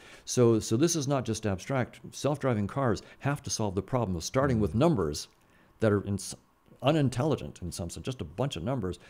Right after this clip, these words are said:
Speaker 1: and giving you an intelligent assay of what's happening in the world. And so that's why a third of the brain,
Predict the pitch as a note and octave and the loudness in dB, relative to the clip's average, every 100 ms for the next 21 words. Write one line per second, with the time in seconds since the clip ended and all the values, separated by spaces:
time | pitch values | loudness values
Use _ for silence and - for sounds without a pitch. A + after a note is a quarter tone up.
0 | - - G#2 G#2+ C3+ A#2+ G#2 F#2+ F2 B2 | -18 -6 -2 0 0 2 2 0 -2 0
1 | B2 F#2+ F#2+ A2 A#2 B2 D#2+ D#2 F2 F2 | 0 -2 -6 -4 -4 -4 -6 -6 -8 -10
2 | G2 F#2 E2 E2+ C#2+ D#2+ G#2+ C#2+ - - | -10 -10 -8 -8 -8 -10 -10 -12 -16 -20
3 | - - - - B2+ G#2+ D3+ - B2+ A2+ | -20 -14 -10 0 4 6 4 4 2 2
4 | G2+ A#2+ G2+ F2+ G#2 G#2+ D2 | 2 0 0 0 0 0 -2